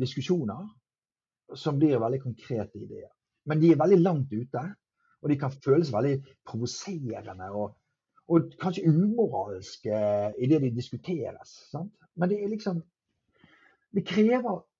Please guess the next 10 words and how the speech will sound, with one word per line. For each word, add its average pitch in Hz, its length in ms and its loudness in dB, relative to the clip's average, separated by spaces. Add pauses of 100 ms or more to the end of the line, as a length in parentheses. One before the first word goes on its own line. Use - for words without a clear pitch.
(240)
en 160 140 2 (100)
viss 208 160 -4
form 190 160 -2
for 165 140 -8
provokasjon. 135 640 -4 (200)
Jon 214 220 6
Kolko 226 400 -2
skriver 165 400 0
en 127 80 -6
del, 127 220 -2